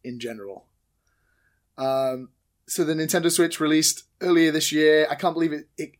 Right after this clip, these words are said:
only came out this year. It feels like it's been around for quite a while now, considering just the huge amount of games that is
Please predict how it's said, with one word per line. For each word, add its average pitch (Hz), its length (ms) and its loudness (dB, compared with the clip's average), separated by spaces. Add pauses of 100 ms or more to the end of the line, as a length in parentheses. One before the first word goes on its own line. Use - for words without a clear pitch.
(100)
only 175 300 0
came 160 240 -4
out 131 140 -8
this 139 180 -4
year. 135 340 0
It 127 80 -10
feels 143 240 -2
like 139 140 -4
it's 123 100 -6
been 135 160 -6
around 131 380 -2
for 123 200 -2
quite 127 280 0
a 120 40 0
while 165 280 4
now, 147 460 -2 (120)
considering 131 680 -4
just 151 280 -6
the 131 280 -2 (760)
huge 214 760 4
amount 151 240 0
of 139 80 -4
games 147 340 -4
that 131 300 -2
is 127 480 -8